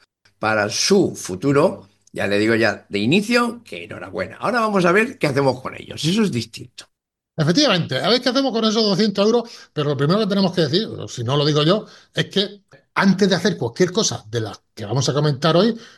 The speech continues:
Speaker 2: lo primero que tenemos que tener claro es no invertir hasta tener cubierto como mínimo seis meses de circulante, alguna cosa de esa. Es decir, si yo gasto, eh, dos mil euros al mes, no se nos ocurra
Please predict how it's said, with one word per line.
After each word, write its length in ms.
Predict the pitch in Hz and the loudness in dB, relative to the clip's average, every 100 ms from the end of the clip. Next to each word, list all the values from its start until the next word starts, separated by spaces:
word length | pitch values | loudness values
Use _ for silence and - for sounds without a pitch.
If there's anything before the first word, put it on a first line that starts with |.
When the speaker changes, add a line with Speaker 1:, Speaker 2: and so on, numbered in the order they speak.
| - | -8
Speaker 2:
lo 80 | |
primero 300 | 127 143 220 | -2 2 2
que 80 | 226 | 2
tenemos 360 | 175 175 180 170 | 0 0 -2 -2
que 100 | 160 | -2
tener 220 | 143 143 | -2 -4
claro 400 | - 214 240 247 - | -2 2 2 0 -4
es 240 | 208 - _ - | -6 -6 _ 2
no 280 | 156 208 269 | 6 6 6
invertir 560 | 233 226 226 277 285 - | 6 4 4 2 2 0
hasta 340 | 139 - 151 | -8 -4 -4
tener 260 | 127 165 190 | -2 -4 -2
cubierto 360 | 190 220 233 | 0 2 0
como 160 | 202 143 | -2 -2
mínimo 360 | 196 240 262 - _ | 0 0 0 -4 _
seis 280 | - 170 156 | -6 -2 0
meses 340 | 160 196 165 | 2 0 0
de 80 | 156 | -2
circulante, 520 | - - - 208 233 | -2 -2 0 0 0
alguna 220 | 151 151 | -2 -4
cosa 220 | 139 139 214 | -4 -2 -2
de 60 | |
esa. 200 | 226 123 - - - | -2 -8 -14 -20 -6
Es 0 | |
decir, 140 | 160 | -4
si 160 | 151 131 | -4 -2
yo 160 | 170 | 0
gasto, 420 | 190 190 151 110 - _ - | 0 -2 -6 -8 -12 _ -8
eh, 280 | 131 123 | -4 -2
dos 220 | 120 123 127 | -2 0 4
mil 220 | 175 170 | 4 6
euros 480 | 180 165 156 - _ _ | 4 4 0 -4 _ _
al 180 | 156 143 | -4 0
mes, 440 | 165 240 - - _ _ | 2 2 -2 -8 _ _
no 120 | 131 | -8
se 120 | 127 165 | -4 -4
nos 140 | 143 | -4
ocurra 460 | - 175 160 156 | -4 -4 -2 -4